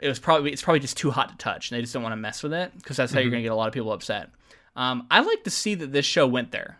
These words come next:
Speaker 1: right? 'Cause I have a feeling this is gonna <laughs> upset some people, right? And we get kind of a really dark crucifixion scene, right? Like, it's pretty brutal.
Speaker 2: Right.
Speaker 1: And, and they're just standing there watching it, and it's, it's, I, I'm glad they did it, though.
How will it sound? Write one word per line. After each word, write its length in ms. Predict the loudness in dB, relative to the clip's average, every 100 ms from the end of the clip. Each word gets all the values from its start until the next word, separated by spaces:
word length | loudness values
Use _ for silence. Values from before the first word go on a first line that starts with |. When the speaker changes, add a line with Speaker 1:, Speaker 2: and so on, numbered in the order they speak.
| 0
Speaker 1:
right? 320 | 4 4 4
'Cause 180 | -4 0
I 120 | 4 4
have 100 | 4
a 60 |
feeling 260 | 2 2 4
this 180 | 0 -2
is 80 |
gonna 220 | -2 -2 -2
<laughs> 40 |
upset 340 | -6 4 4
some 160 | 4 -4
people, 320 | -4 -8 -8
right? 300 | 2 4 2 -2 -20 -2
And 140 | 4
we 120 | 6 6
get 360 | 6 2 0
kind 260 | -2 2 2
of 120 | 6
a 100 | 4 4
really 320 | -2 0 2 2
dark 520 | 4 6 6 2 -16 -20 _ _ _ _ _
crucifixion 640 | 0 0 0 -2 -2 -2 -4
scene, 340 | -4 -6 -6
right? 220 | -2 -2
Like, 140 | -2 -6
it's 120 | -6
pretty 200 | -4 -4
brutal. 480 | -2 0 0 -2 -10 -20 -4
Speaker 2:
Right. 240 | 4 4 6
Speaker 1:
And, 440 | 4 4 2 -2
and 200 | -4 0
they're 100 | 0
just 160 | 0 -2
standing 220 | 0 2
there 140 | 2 2
watching 340 | 2 0 -4
it, 160 | -4 -4
and 280 | -6 -10 -12
it's, 260 | -12 -10
it's, 320 | -10 -8 -10 -12 _ -6
I, 160 | -4 2
I'm 160 | 4
glad 200 | 6 4
they 100 | 4
did 160 | 0 -4
it, 180 | -6 -16
though. 180 | -20